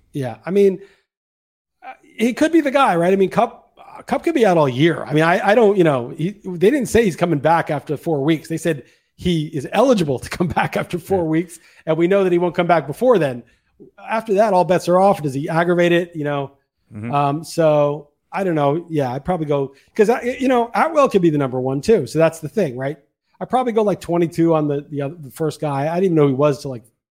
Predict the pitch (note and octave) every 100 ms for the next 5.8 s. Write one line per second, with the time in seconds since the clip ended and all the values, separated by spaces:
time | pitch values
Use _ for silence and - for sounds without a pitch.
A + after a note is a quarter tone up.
0 | _ _ _ C#3+ D3+ D3+ E3 D#3+ B2+ G#3
1 | G3 D#3 D3+ C#3+ A2 G#2 G#2+ D3 D3 C#3+
2 | G#2+ D3 E3 D3 C3+ B2+ B2 A#2 - C#3+
3 | C#3 C3 A#2+ _ - D3 - E3+ D#3 C#3
4 | D#3 C#3 C#3 B2+ A#2 - B2+ G#2+ G2 -
5 | C#3 - D#3 D3+ C3+ B2 A2 -